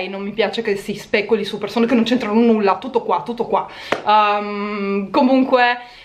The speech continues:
mia family, io adesso vi saluterò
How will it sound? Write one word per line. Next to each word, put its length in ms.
mia 180
family, 400
io 180
adesso 720
vi 140
saluterò 800